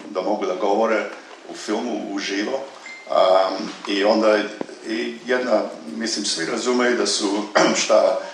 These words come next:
vojnici rade, ali n-, nema toliko razumenja, recimo, šta su radili žene, australijske žene, a, iz Novog Ze-, Zelanda. I tako mi smo to na tu priču malo više putil-, e,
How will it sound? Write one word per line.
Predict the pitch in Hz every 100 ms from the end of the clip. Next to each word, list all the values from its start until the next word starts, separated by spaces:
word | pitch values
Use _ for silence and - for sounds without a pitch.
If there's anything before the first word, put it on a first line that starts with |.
| -
vojnici | 104 101 104 - 98
rade, | 87 87 - - - - - -
ali | - 101
n-, | 101 101 117 - - 131
nema | 113 113 107 110 -
toliko | 104 104 - 101
razumenja, | 98 104 101 104 104
recimo, | 95 87 - 92
šta | 92 -
su | - - - -
radili | 87 - - -
žene, | 107 110 101 95 - - - - -
australijske | - - - - -
žene, | 85 95 101 - - - -
a, | 92
iz | 90 80 98 -
Novog | 104 92 92
Ze-, | 90 - 95
Zelanda. | 98 101 104 95 92 - - - - -
I | -
tako | 120 120 120 110 107
mi | 110
smo | -
to | 104 117 110 104 98 - - - - - 104
na | 107 -
tu | 123 113
priču | - 107 -
malo | 95 98 95 90
više | 110 98 92 - -
putil-, | 92 92 80
e, | - - 92